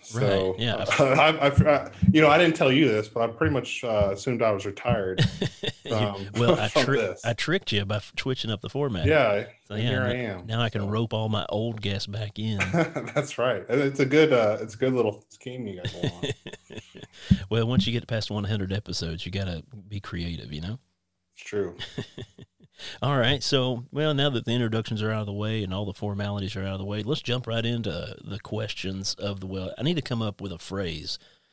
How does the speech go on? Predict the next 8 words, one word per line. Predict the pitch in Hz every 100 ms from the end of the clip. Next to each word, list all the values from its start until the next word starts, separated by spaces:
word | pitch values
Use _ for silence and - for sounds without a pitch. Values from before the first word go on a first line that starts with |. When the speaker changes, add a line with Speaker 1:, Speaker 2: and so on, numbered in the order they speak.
| _ _
Speaker 2:
for | - 104 104 95
the | 92
questions | - 104 92 95 92
of | 90
Well | 90 90 87
Dadgum. | 90 85 87 87 90 90 - _ _ 95
The, | 101 98 95
uh, | 87 82